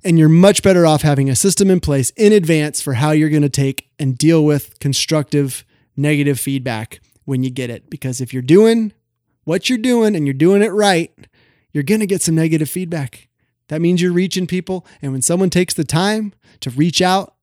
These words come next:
with any kind of feedback, positive or negative, that's a gift, and you gotta honor that gift.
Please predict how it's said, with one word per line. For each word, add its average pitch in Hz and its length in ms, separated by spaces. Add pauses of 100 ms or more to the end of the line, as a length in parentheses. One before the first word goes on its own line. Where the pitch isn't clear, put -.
(380)
with 139 160
any 254 180
kind 165 200
of 127 80
feedback, 123 420
positive 165 420
or 160 140
negative, 131 480
that's 135 220
a 131 40
gift, 147 440 (420)
and 131 180
you 131 80
gotta 139 280
honor 147 320
that 147 220
gift. 143 380